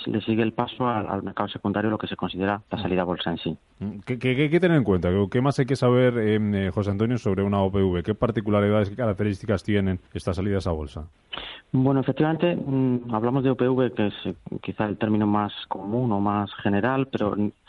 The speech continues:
Speaker 1: ni todas son iguales, eh, ni por tamaño, ni por segmento, mm, y, y, lógicamente, la que la, los,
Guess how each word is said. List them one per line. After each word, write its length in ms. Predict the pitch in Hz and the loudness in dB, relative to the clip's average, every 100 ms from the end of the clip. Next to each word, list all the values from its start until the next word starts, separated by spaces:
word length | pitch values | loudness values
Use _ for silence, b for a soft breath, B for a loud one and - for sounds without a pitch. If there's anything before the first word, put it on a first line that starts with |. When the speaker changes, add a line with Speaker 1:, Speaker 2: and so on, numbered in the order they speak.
| B - | B -4
Speaker 1:
ni 180 | 107 107 | 0 0
todas 260 | 143 156 | 0 -2
son 160 | - 151 | 0 0
iguales, 560 | 131 143 143 156 156 - - | 2 2 2 2 0 -2 -6
eh, 560 | 120 123 117 110 101 98 | -2 0 2 0 -2 -4
ni 100 | - | -4
por 160 | 107 104 | -2 -2
tamaño, 480 | 104 110 127 139 147 | -2 0 2 2 2
ni 120 | 131 | 0
por 160 | 107 - | -2 -4
segmento, 720 | 101 120 131 131 139 143 135 B B B _ | -2 0 0 0 0 0 -6 B B B _
mm, 400 | - 113 101 104 107 | -2 0 0 -2 -2
y, 140 | 107 - 104 | -6 -4 0
y, 60 | 101 | 0
lógicamente, 500 | 113 117 117 120 120 | 0 -2 0 0 0
la 80 | |
que 140 | 110 95 | -2 -2
la, 180 | 95 - | -4 -6
los, 400 | 98 92 90 92 | -8 -4 -4 -4